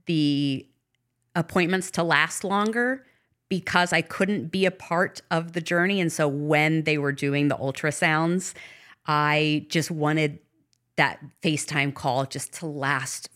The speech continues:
for hours and hours 'cause I just loved seeing the baby move and breathe and see the heartbeat.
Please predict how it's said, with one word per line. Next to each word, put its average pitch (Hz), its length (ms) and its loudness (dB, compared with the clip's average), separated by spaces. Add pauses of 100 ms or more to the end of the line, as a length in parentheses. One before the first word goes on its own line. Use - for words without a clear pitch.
for 151 280 -6
hours 135 580 -4
and 127 140 -6
hours 131 480 -2
'cause - 160 -18
I 131 100 0
just 139 200 -4
loved 143 600 0
seeing 135 600 -2 (400)
the 165 80 0
baby 151 440 0
move 147 760 2
and 135 240 -2
breathe 156 580 0
and 131 220 0
see - 180 -6
the 147 120 -2
heartbeat. 139 680 -2